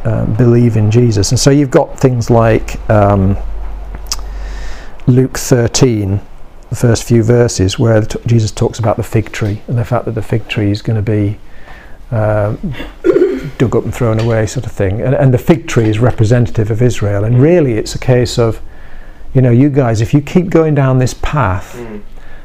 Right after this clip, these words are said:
Speaker 1: Of not accepting the kind of Messiah that we actually have, if you continue to persist down the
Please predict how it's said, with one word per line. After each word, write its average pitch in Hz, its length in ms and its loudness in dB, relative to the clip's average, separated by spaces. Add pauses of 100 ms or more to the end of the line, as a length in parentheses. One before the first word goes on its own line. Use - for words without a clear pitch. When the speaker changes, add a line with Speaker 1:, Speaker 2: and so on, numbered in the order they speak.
(160)
Speaker 1:
Of 107 120 2
not 127 460 4
accepting 143 640 0
the 101 100 0
kind 147 360 2
of 117 80 2
Messiah 123 520 2
that 101 160 0
we 110 220 2
actually 117 380 0
have, 107 440 0 (360)
if - 180 0
you 147 340 4 (140)
continue 135 680 2
to - 120 -2
persist - 600 -2
down 113 320 2
the 113 260 4